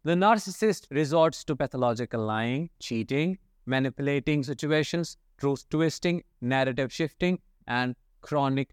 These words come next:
brainwashing to destroy you, to destroy your self-concept and to bring you down. This stage reflects a clear disregard for honesty,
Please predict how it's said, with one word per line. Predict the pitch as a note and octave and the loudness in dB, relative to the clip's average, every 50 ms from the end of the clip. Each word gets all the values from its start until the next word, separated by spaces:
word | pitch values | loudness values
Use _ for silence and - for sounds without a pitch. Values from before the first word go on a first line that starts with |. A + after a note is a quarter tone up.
| _ - | _ -12
brainwashing | A#2 G#2 G#2 C3+ E3 F#3+ F#3 D#3+ C3+ B2 A#2+ - - C#3 C#3+ E3 - _ _ _ _ _ - | -8 -2 0 2 2 4 2 2 2 0 -2 -2 -4 -4 -4 -4 -4 _ _ _ _ _ -4
to | C3+ C3 B2+ B2+ - - _ _ _ - A2+ | -4 -4 -4 -4 -8 -12 _ _ _ -4 -2
destroy | C#3 C#3 - - - - A#3+ A#3+ G3+ | -2 -2 -2 -4 -4 0 2 2 2
you, | C3 G#2+ F#2+ - - - _ _ _ _ _ - | 2 0 -4 -8 -12 -16 _ _ _ _ _ -4
to | C3+ C3+ C3 B2+ B2+ A#2 A#2 | -2 -2 -2 -4 -4 -4 -2
destroy | C3 C3+ - - - E3 E3+ E3+ | -2 -4 -2 -2 2 2 4 4
your | D#3 D#3+ D3+ | 4 2 0
self-concept | C#3 - E3+ D#3+ C#3+ - - D3+ D3 C#3+ - - D#3+ D#3 - | 2 2 0 0 0 0 0 0 0 0 0 -2 -2 -2 -2
and | C#3+ C3 B2 | -4 -6 -4
to | C3+ A#2+ | -6 -4
bring | A#2 C3 C#3+ C#3+ C3 | -2 -2 0 0 0
you | C3+ C3 A#2+ | -2 -2 0
down. | C3+ D#3+ E3 B2+ G#2 G2 - - - | 0 0 0 0 -2 -6 -12 -8 -2
This | C3 E3+ F#3 - | 0 0 0 0
stage | - - - A#3 A#3+ B3 A#3 F3+ F3+ | -2 -2 0 2 2 2 2 2 2
reflects | F#3+ F#3 - - F#3+ F#3 F3+ E3 - - | 0 0 0 2 2 4 4 2 0 -2
a | C#3+ D#3+ - _ _ _ - | -6 -6 -6 _ _ _ -6
clear | - E3 D#3+ E3 F3 F3+ F3+ E3+ D3 | -4 0 0 2 4 4 4 2 2
disregard | C#3 C#3+ - - D3 C#3+ C3 C#3 C3+ C3 B2+ B2 A#2+ | 0 -2 -2 -2 -2 0 2 4 4 4 4 2 0
for | - - - C3+ B2+ B2 B2 - | -4 -6 -2 0 0 0 0 0
honesty, | B2 B2+ B2+ C3 C3 - - - C3+ B2+ B2 B2 - | 0 0 0 0 -2 -4 -4 -4 -4 -2 -2 -4 -8